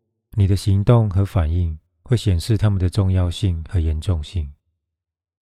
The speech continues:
所以，你也许会这么问自己：“让我烦恼和困扰的事情是什么？”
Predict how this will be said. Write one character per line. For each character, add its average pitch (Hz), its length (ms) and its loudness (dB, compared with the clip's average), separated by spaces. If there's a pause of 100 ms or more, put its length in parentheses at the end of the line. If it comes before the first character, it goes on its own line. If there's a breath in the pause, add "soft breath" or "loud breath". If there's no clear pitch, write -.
(340)
所 101 320 0
以， 80 300 0 (500)
你 92 160 0
也 110 140 2
许 107 180 -2
会 87 100 0
这 104 140 -2
么 90 120 0
问 90 200 -2
自 90 120 -4
己 - 240 -14 (1200)
：“让 135 220 2
我 95 80 2
烦 95 320 2
恼 90 180 2
和 85 100 -2
困 107 240 2
扰 80 140 0
的 76 100 -4
事 95 200 -4
情 78 240 -6
是 85 140 -4
什 113 180 -8
么？” 143 140 -12